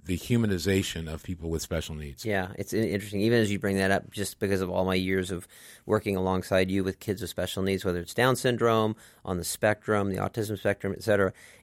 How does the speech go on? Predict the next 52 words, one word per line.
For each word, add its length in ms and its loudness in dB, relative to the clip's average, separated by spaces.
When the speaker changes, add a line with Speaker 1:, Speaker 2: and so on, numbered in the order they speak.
Speaker 2:
it's 180 -2
amazing, 560 2
'cause 120 -2
I 120 4
even 160 2
sat 220 0
here 100 -2
thinking, 380 -6
what, 180 -2
yeah, 300 -6
almost 340 4
kind 120 4
of, 80 2
what 160 2
right 220 4
does 120 -4
somebody 220 4
have 140 2
to 100 -6
say 240 2
that 100 2
just 180 -4
because 240 -2
a 40 -4
child's 280 2
born 120 2
with 100 0
Down 180 0
syndrome, 220 0
they're 400 -4
any 220 4
less 340 2
of 100 -4
a 60 -6
child? 600 0
And 200 2
that's 280 4
what, 220 2
like, 280 -2
you 120 -2
know, 160 -2
and 80 0
I 60 4
was 140 2
thinking 280 -2
about 340 -2
just 280 -4
this 200 -2
whole 380 2
discussion 540 -2
of 80 -2
dehumanization. 960 0